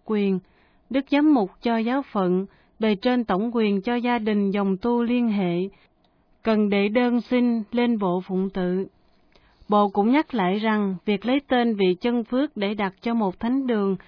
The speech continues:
thì cần có phép của tòa thánh, trừ khi lễ của người đã được ghi trong lịch riêng. Trong trường hợp này, không cần xin phép tòa thánh,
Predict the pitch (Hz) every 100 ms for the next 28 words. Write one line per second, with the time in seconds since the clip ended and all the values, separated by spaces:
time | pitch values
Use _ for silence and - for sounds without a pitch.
0 | - _ - 220 202 214 196 185 240 247
1 | 262 285 - 190 202 202 185 196 220 262
2 | 311 _ _ _ - 226 208 214 254 208
3 | 185 240 208 226 269 233 208 196 233 220
4 | 196 240 240 233 240 233 196 - - 233
5 | 233 220 - _ _ _ _ _ _ 254
6 | 247 233 220 196 202 196 214 208 202 190
7 | 247 240 226 196 185 233 220 254 302 -
8 | 202 185 202 226 277